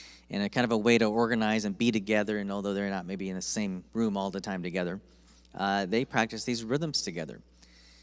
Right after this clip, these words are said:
And so I've, uh, invited you guys to do this with us and with them. You're part of a greater Christian community where we're practicing rhythms to become more like Jesus. These aren't, like, hour-long devotions.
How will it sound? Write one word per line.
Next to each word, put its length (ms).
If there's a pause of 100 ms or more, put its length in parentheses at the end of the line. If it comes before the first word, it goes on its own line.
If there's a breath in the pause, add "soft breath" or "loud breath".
(120 soft breath)
And 100
so 100
I've, 220 (320)
uh, 220
invited 520 (200)
you 120
guys 340
to 40
do 80
this 180
with 280
us 280
and 160
with 200
them. 260
You're 100
part 220
of 60
a 60
greater 400
Christian 320
community 580 (640 loud breath)
where 180
we're 180
practicing 520
rhythms 340
to 60
become 400
more 480 (100)
like 480 (140)
Jesus. 580 (240)
These 240
aren't, 240
like, 240
hour-long 540
devotions. 800